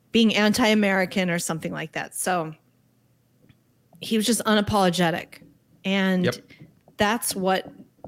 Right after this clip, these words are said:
Speaker 1: what we rallied behind and what they hated so much.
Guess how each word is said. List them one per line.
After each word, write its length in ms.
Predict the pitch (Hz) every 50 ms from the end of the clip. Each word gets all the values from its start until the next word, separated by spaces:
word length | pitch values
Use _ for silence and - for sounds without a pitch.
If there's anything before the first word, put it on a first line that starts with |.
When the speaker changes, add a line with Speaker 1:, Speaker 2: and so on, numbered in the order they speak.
| - - _ - - - _ _ - - - _ _ _ _ _ -
Speaker 1:
what 300 | 190 185 196 185 190 180
we 220 | 180 180 214 220
rallied 360 | 220 208 196 190 180 180 175 170
behind 420 | 175 175 165 170 165 170 175 175
and 300 | 180 - 185 180 170 - - - - -
what 240 | 185 180 - -
they 180 | 175 190 180 180
hated 360 | 180 180 185 180 170 160 151 -
so 160 | - 165 160
much. 600 | 160 151 - - - _ - - - - -